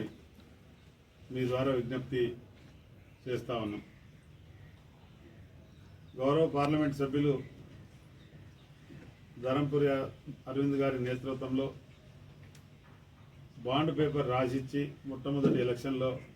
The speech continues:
పసుపు బోర్డు నిజామాబాద్ జిల్లా ప్రజల నలభై సంవత్సరాల చిరకాల కోరిక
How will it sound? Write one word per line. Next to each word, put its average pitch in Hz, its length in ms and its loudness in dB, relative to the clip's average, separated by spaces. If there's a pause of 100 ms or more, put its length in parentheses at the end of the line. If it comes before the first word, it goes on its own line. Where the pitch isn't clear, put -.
(1600)
పసుపు 131 360 0
బోర్డు 143 280 4 (1400)
నిజామాబాద్ 151 540 4
జిల్లా 139 180 4 (100)
ప్రజల 139 260 2 (1500)
నలభై 139 360 2
సంవత్సరాల 143 440 0 (1200)
చిరకాల 151 420 4 (140)
కోరిక 143 280 2